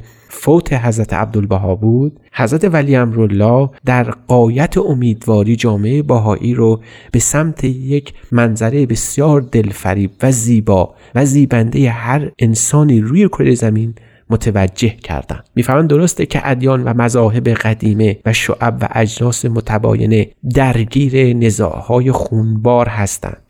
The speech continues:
اگرچه دول و حکومات جهان همه به جان هم افتادند و یکدیگر رو نفی می‌کنند، دشمن یکدیگر شدند،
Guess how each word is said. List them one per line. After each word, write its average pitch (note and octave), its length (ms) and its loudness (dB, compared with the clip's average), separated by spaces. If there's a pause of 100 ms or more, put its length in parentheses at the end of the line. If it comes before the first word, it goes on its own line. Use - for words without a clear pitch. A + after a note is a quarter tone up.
اگرچه A2+ 500 0
دول C3+ 480 2
و - 20 2
حکومات A#2+ 600 -2 (160)
جهان A2 440 2 (300)
همه B2 180 2
به A#2+ 140 0
جان B2 280 2
هم B2 360 0
افتادند A2 640 -2
و A#2 80 2
یکدیگر A2+ 320 -2
رو B2+ 120 4
نفی A#2 640 0
می‌کنند، A2 460 0 (240)
دشمن C3 400 0
یکدیگر A2 580 0
شدند، A2 520 -4